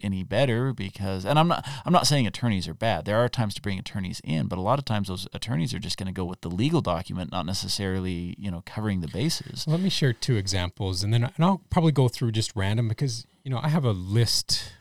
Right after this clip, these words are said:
Speaker 2: of a, probably sixty questions that generally I throw at people to say, "Look, this, these are things you need to be considering."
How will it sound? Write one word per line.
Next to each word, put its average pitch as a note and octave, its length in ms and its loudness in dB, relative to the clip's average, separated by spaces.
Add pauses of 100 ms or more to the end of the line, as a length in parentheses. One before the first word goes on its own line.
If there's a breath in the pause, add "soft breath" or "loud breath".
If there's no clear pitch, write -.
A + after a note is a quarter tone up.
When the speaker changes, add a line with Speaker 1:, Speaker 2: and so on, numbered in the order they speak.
Speaker 2:
of G#2 120 -8
a, F#2 60 -6
probably F#2+ 360 -2
sixty - 360 -4
questions E2+ 520 -4
that D#2+ 140 -10
generally F2+ 460 -2
I D#2 60 -6
throw F2+ 280 -4
at E2+ 80 -8
people F2+ 280 -4
to E2 80 -6
say, E2+ 240 0
"Look, A2+ 220 -2
this, D#3+ 200 0
these E3 380 2
are E3+ 60 4
things C3+ 260 2
you G#2+ 60 0
need G#2+ 160 2
to G2 80 0
be F2+ 120 -4
considering." A#2 600 0